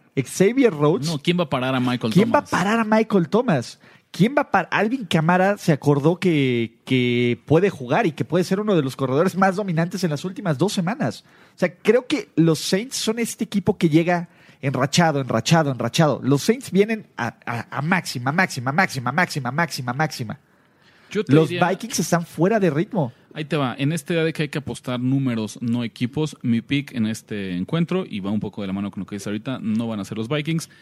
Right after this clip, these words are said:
Speaker 2: eh, aunque lo pronostico un poco cerrado, van a ser las altas.
Speaker 1: Las altas, de cuarenta y ocho y medio. Las más altas, cuarenta y ocho y medio.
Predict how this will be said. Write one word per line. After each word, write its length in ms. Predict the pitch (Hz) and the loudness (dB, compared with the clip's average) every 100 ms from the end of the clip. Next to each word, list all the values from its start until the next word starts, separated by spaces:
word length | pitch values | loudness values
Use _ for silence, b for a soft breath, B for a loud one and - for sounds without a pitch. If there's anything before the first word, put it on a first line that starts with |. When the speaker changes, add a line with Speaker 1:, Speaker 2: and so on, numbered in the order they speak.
| b b b b b b | b b b b b b
Speaker 2:
eh, 400 | 104 95 82 69 - _ _ | -4 -4 -6 -10 -18 _ _
aunque 480 | - - 78 76 60 - _ _ _ - | -18 -14 -14 -14 -16 -20 _ _ _ -16
lo 200 | 85 92 | -12 -12
pronostico 300 | 82 90 104 | -10 -12 -8
un 60 | 104 | -6
poco 120 | 104 | -6
cerrado, 280 | 113 131 170 | -4 -4 -2
van 100 | 175 | -2
a 60 | 190 | -2
ser 100 | 185 | -6
las 140 | 170 | -4
altas. 340 | 175 107 - | -6 -6 -4
Speaker 1:
Las 160 | 117 113 | -4 2
altas, 300 | 139 131 104 | 0 2 -2
de 80 | 110 | 0
cuarenta 320 | 131 127 139 | 0 2 2
y 40 | 156 | 2
ocho 180 | - | 2
y 20 | 165 | -2
medio. 240 | 151 - | 0 -2
Las 200 | - 127 | 2 2
más 220 | 143 185 190 | 4 2 2
altas, 320 | 151 107 - | 0 -4 -2
cuarenta 260 | 131 131 | -2 2
y 60 | 156 | 0
ocho 140 | 175 | 0
y 20 | 175 | -2
medio. 260 | 131 101 | -2 -2